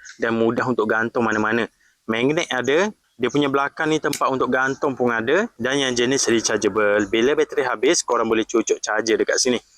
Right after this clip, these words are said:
Lampu ni dia ada banyak mode cahaya tau. Kalau korang tekan sekali, yang ni yang paling terang.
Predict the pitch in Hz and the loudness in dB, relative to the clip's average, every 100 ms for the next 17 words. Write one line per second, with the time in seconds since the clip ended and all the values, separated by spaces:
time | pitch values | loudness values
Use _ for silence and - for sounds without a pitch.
0 | _ - 123 160 202 202 190 160 139 139 | _ -4 -2 0 2 2 2 0 0 -2
1 | 160 139 131 - 135 139 143 98 - _ | -2 0 -2 -2 0 2 2 0 -8 _
2 | 123 127 143 131 120 139 120 131 131 185 | 0 0 0 -2 -2 -4 -2 0 0 0
3 | 208 - _ - 117 127 113 110 107 117 | -2 -12 _ -2 0 0 0 0 0 0
4 | 117 | -4